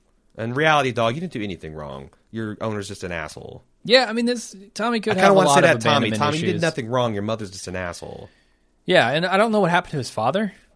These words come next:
Speaker 2: Did, did they say that in that bar scene?
Speaker 1: No, his
Speaker 2: Or
Speaker 1: fa-, his father's a massive asshole. He still, remember, he went to go confront him, and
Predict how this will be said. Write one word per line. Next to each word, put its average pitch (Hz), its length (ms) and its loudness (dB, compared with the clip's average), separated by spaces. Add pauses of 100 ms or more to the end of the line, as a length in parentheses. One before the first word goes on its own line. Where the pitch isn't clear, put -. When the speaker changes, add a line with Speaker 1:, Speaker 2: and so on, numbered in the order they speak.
(180)
Speaker 2:
Did, 131 160 -6
did 131 120 -2
they 170 140 0
say 143 280 0
that 160 180 2
in 160 80 -4
that 139 120 -4
bar 143 200 2
scene? 165 400 -6
Speaker 1:
No, 160 160 0
his 113 160 4
Speaker 2:
Or 107 60 0
Speaker 1:
fa-, 156 200 -2
his 190 260 -2
father's 120 340 2
a 107 40 0
massive 104 420 -2
asshole. 98 440 0
He 92 100 -8
still, 101 460 -4
remember, 110 520 -4
he 127 120 -4
went 117 240 -4
to 113 80 -6
go 110 160 -4
confront 127 460 -6
him, 87 520 -6
and 92 280 -6